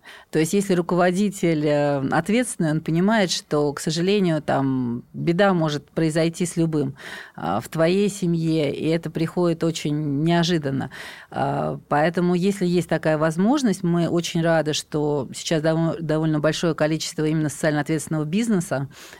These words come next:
а, принимает участие в донорском движении. Надо отметить, что именно вот представители корпоративного донорства крови, они очень ответственно относятся и к подготовке, и регулярно именно сдают кровь, и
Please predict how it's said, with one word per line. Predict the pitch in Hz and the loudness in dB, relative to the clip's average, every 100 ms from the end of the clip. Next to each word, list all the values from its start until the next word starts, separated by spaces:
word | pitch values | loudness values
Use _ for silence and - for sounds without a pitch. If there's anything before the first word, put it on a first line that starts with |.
| - | -4
а, | 143 147 143 131 | -2 0 0 -2
принимает | 156 170 170 160 151 | 0 2 2 0 -2
участие | 151 170 156 - 151 143 139 - - - | -2 0 0 0 -2 -2 -2 -8 -14 -2
в | |
донорском | 165 165 - 160 | 0 0 -2 -4
движении. | 151 156 196 254 180 | -2 0 2 2 2
Надо | 151 147 | 2 0
отметить, | 147 170 196 175 | 0 0 0 -2
что | - - 165 160 - - - | -4 -2 -2 -2 -6 -18 -4
именно | 180 185 170 156 156 147 | 0 2 2 0 0 -2
вот | 151 | -4
представители | 156 - 170 165 156 | -6 -2 -2 0 -2
корпоративного | 156 143 156 156 175 160 151 | -4 -2 0 0 0 -2 -2
донорства | 151 156 151 - 151 | -2 -2 -4 -6 -4
крови, | 185 233 220 196 - - - | 0 0 0 -4 -10 -16 -8
они | 135 151 180 190 | -2 0 2 0
очень | 185 185 - 170 | 0 -2 0 -2
ответственно | 160 185 180 - 160 151 | 0 0 0 -2 -2 -2
относятся | 156 180 160 - | 0 0 0 -2
и | - 180 | -6 -6
к | - | -4
подготовке, | 160 165 160 151 135 - 202 202 - - | -2 0 0 0 -2 -2 -4 -4 -10 -8
и | 165 | -2
регулярно | 160 160 180 185 160 160 | 0 2 4 4 2 0
именно | - 180 170 160 151 | -2 0 0 0 0
сдают | 160 156 151 | 0 0 -2
кровь, | - 196 285 - | -2 0 0 0
и | 156 156 156 151 143 | -2 0 0 -2 -4